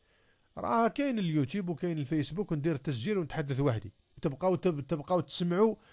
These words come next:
غير فقط في الكلام نتاعي. لكن أنا حبيت على جال باش تشاركوني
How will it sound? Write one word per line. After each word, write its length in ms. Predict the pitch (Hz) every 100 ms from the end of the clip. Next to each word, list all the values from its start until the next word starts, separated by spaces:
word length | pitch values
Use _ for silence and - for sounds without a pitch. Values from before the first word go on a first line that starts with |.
| -
غير 160 | 170 180
فقط 360 | 202 - 202
في 80 | -
الكلام 380 | 170 - 160 139
نتاعي. 340 | 120 104 104 - _ _ _ _ _ _ _ _ - -
لكن 320 | 139 185 220 -
أنا 220 | 226 226
حبيت 400 | - 156 269 233
على 180 | 208 196
جال 200 | 214 180
باش 180 | 180 143
تشاركوني 800 | - 180 170 - 185 151 87